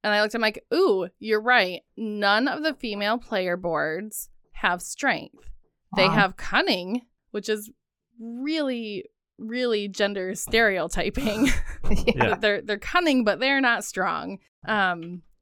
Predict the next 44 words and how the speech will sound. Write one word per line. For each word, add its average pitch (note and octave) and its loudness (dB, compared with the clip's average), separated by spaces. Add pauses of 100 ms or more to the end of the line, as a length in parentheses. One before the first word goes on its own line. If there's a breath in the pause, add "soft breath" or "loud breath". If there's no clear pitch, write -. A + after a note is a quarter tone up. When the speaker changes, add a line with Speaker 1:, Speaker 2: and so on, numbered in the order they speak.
Speaker 1:
so - 0
that C4+ 4
is G#3 -4
really F#3 -2
bothersome F3+ -4
to F3+ -4
me. - -10 (380)
But A#3+ 0
also, B3+ 4
if B3+ -2
our B3 4
eight-year-old A3+ 2
hadn't G3+ -2
pointed G3+ -6
it F#3 0
out, F#3+ 0
I - -6
might A3 -6
not - -6
have - -8
noticed. - -10
<laughs> - 0
Speaker 3:
I A#2 4
guess B2+ 4
Speaker 1:
Or D#4 6
Speaker 3:
the C#4+ 8
Speaker 1:
at - 6
least D4 0
not B3 0
right G3 0
away. F#3 -2 (120)
Speaker 3:
Yeah, A2 6
the, A#2+ 6
the A2 2
captain, D3 4
who G#2+ 6
is F#2 4
a E2+ 0
female, F2 0
does F2 0
have F2+ 2
all F#2 6
the D#2+ 0
icons. D#2 -6